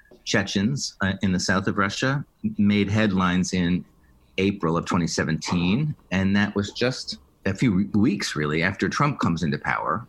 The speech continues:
And Trump really changed everything about the news cycle, I think. Not him alone, but I think he's had an enormous global impact on the way news is covered and the shallowness of the way news is covered. And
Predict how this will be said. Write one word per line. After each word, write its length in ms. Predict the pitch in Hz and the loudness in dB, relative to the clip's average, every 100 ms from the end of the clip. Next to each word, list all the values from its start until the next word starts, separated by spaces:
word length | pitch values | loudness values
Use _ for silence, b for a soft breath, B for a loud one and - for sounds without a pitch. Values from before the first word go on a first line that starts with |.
| - | -2
And 320 | 101 90 87 | 0 0 0
Trump 380 | - 143 151 - | 0 0 0 0
really 440 | 101 107 110 104 110 | 2 4 4 2 0
changed 540 | - 95 92 92 - | 0 2 2 0 -2
everything 360 | 87 87 87 87 | -2 0 0 2
about 220 | 80 80 | 0 0
the 60 | 78 | 0
news 280 | 76 80 | 0 0
cycle, 380 | - 62 - 62 | -2 -4 -4 -6
I 140 | 57 57 | -6 -6
think. 420 | - 57 - - b - | -8 -8 -10 -20 b -4
Not 240 | 143 131 123 | 0 2 4
him 160 | 117 | 4
alone, 460 | 90 85 98 131 175 | 4 2 2 2 2
but 120 | 104 | 2
I 60 | 98 | 0
think 200 | 110 107 | -2 0
he's 160 | 101 | -2
had 340 | 104 92 85 - | 0 0 0 -2
an 140 | 98 | 0
enormous 720 | 87 95 101 104 107 101 90 - | 2 4 4 6 4 2 0 -2
global 400 | 85 80 73 - _ - | -2 -2 -2 -8 _ -4
impact 600 | 78 76 67 62 - - | 0 0 -2 -6 -8 -8
on 240 | 69 73 71 | -4 -4 -2
the 120 | 92 | -2
way 360 | 87 87 82 82 | 0 0 0 0
news 280 | 85 80 - | 0 0 -2
is 120 | - | -6
covered 460 | - 71 82 117 - | -2 -2 0 -2 -2
and 280 | 76 73 73 | -2 -2 -2
the 80 | |
shallowness 800 | 76 - 104 90 104 117 120 156 | -4 -2 0 2 2 2 0 0
of 80 | 104 | -2
the 80 | 110 | 0
way 180 | 101 98 | 0 2
news 220 | 101 107 | 2 2
is 100 | 98 | -2
covered. 400 | - 104 71 71 | -2 -2 -2 -2
And 160 | 73 | -2